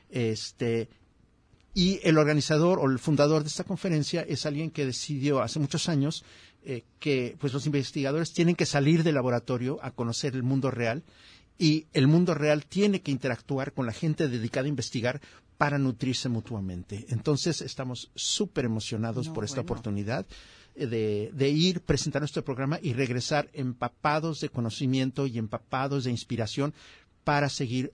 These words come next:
Speaker 1: ofreciendo apapacho en Biblioteca Los Mangos de manera gratuita hasta que el cuerpo aguante.
Speaker 2: ¿Qué lo, qué lo presentan cada, con qué temporalidad? Lo, lo pre-, seis semanas, pero ¿cada cuándo se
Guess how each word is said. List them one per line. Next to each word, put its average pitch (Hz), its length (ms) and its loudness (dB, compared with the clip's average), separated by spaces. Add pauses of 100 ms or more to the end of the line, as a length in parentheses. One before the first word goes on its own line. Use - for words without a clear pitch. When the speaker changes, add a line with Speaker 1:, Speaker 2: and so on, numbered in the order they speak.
Speaker 1:
ofreciendo 120 580 -4
apapacho 117 680 -8
en 107 160 -4
Biblioteca 110 440 -8
Los 113 160 -8
Mangos 120 440 -4 (260)
de 104 80 0
manera 117 320 0
gratuita 131 720 -4 (280)
hasta 107 580 -8
que - 80 -6
el 95 100 -8
cuerpo - 260 -6
aguante. - 480 -14
Speaker 2:
¿Qué 208 100 0
lo, 208 220 2
qué 220 260 2
lo 196 280 0
presentan 185 560 -4
cada, 185 340 -2
con 170 200 -6
qué 185 160 -8
temporalidad? 156 720 -4
Lo, 147 180 -8
lo 165 140 -12
pre-, 180 240 -6
seis 220 280 2
semanas, 220 400 2
pero 180 220 -4
¿cada 185 240 0
cuándo 165 540 -4
se 180 80 -6